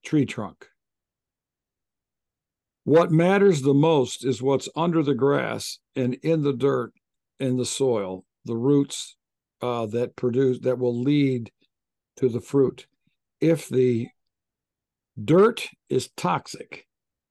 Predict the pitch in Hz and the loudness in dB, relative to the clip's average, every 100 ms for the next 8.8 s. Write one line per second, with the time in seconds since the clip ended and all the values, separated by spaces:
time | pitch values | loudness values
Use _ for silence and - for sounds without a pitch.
0 | _ _ _ _ - 127 - 185 190 - | _ _ _ _ -4 -4 2 4 4 2
1 | 139 120 123 120 - 156 160 131 98 - | -2 0 0 -4 -2 2 4 2 -2 -14
2 | - _ _ _ _ _ _ _ _ _ | -20 _ _ _ _ _ _ _ _ _
3 | - 151 143 139 117 117 170 185 185 139 | -4 -2 -2 -2 -2 2 4 2 0 -4
4 | 127 - 165 165 - 107 107 113 _ _ | -4 -4 -2 -2 -2 -4 -6 -10 _ _
5 | _ _ _ _ - 139 135 135 135 127 | _ _ _ _ 0 2 2 2 0 2
6 | 131 123 - - _ _ _ _ _ _ | 0 -2 -6 -14 _ _ _ _ _ _
7 | _ - 120 - 117 107 98 - _ - | _ -8 -8 -6 -4 -4 -6 -10 _ -12
8 | 117 135 131 - 113 92 - - | 0 0 0 -4 -6 -6 -8 -20